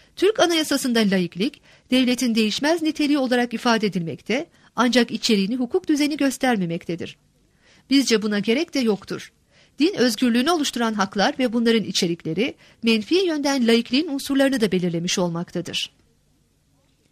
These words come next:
Aşağıdaki bahislerde A İ H S hükümlerini ve A İ H M kararlarını ele almak suretiyle söz konusu ilkeleri,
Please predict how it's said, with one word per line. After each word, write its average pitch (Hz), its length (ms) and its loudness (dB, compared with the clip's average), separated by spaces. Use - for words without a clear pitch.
Aşağıdaki 349 560 2
bahislerde 214 760 0
A 277 220 4
İ 294 220 -2
H 269 160 -2
S 320 200 0
hükümlerini 214 600 -2
ve 269 100 0
A 269 240 2
İ 277 240 -2
H 247 140 2
M 294 180 0
kararlarını 269 560 0
ele 240 200 2
almak 185 320 0
suretiyle 196 500 -2
söz - 220 0
konusu 190 340 -2
ilkeleri, 180 520 -6